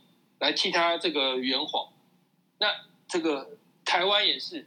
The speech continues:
千方百计把他一些升等论文、升，升等的，升等的资料全部这个当成密件，要封存，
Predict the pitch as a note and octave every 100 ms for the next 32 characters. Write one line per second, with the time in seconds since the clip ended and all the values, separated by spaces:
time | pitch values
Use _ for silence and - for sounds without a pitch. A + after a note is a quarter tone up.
0 | _ - G3 G3 G3+ E3+ C#3+ G#3 E3+ D3+
1 | C3+ E3+ E3+ F3 - - F3+ F3 F#3+ F#3
2 | D3 - - _ _ _ - F#3+ D3+ A#2+
3 | B2 - - - F#3+ G3 - G3+ G3+ -
4 | - - G3 F#3+ F#3 C3 B2 B2+ B2+ -
5 | E3+ F3+ D3 B2 - D#3 F#3 A#3 D4 -
6 | _ _ _ E3+ D3 B2+ - F3 - D3
7 | F3 D3+ - D3+ - - _ _ - F3
8 | - F#3+ F3+ C#3+ D3